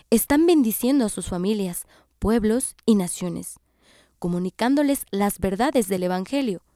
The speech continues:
y modelando con sus vidas estas verdades. Queremos unirnos a todos los esfuerzos en el mundo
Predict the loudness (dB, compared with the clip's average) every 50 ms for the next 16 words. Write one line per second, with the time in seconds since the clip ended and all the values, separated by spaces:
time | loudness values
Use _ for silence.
0 | _ _ _ _ _ -4 -2 0 0 0 0 0 -2 -2 0 0 2 2 2 2
1 | 2 0 0 2 -2 -4 -2 -2 -2 0 0 0 -2 -4 -8 -10 _ _ _ _
2 | 0 0 0 0 -2 -8 -12 -12 -10 -10 -10 -10 -12 -12 -14 _ -18 -20 -20 -20
3 | _ _ _ _ _ _ _ -2 2 4 4 4 4 2 0 2 2 2 2 4
4 | 2 0 -2 -4 -8 -8 -12 -16 _ _ _ _ _ -2 -2 0 2 2 2 4
5 | 6 4 4 4 2 -2 -4 -4 0 0 0 0 0 -4 -8 -6 -4 -4 -2 -2
6 | -2 -2 -2 -2 -2 -4 -4 -6 -8